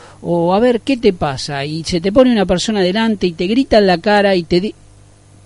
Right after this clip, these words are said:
y a vos te pone ahí un poco, este, eh, digamos, en contra, contra las rejas, ¿eh? Eh, y eso, y eso te hace, te hace ver cosas que por ahí no viste. Así que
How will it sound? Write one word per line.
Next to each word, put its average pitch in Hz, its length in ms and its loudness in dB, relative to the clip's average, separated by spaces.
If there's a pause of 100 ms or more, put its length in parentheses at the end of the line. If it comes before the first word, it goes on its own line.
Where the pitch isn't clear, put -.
(320)
y 131 120 -10
a 131 60 -6
vos 190 160 0
te 170 140 -2
pone 170 400 0
ahí 156 300 -2
un 139 100 -2
poco, 143 420 -4 (560)
este, 120 540 -16 (560)
eh, 117 580 -18
digamos, 127 540 -12
en 117 240 -14
contra, 120 600 -12
contra 127 380 -12
las 131 140 -8
rejas, 165 560 -4
¿eh? 170 200 -6 (280)
Eh, 135 460 -10
y 156 120 -6
eso, 170 200 -4
y 156 80 0
eso 160 220 -6
te 139 180 -8
hace, 120 600 -10 (640)
te 170 120 -6
hace 175 260 -4
ver 196 220 0
cosas 190 340 -2
que 139 140 -8
por 156 100 -10
ahí 156 120 -6
no 156 120 -6
viste. 139 220 -10
Así 156 140 -10
que 160 200 -4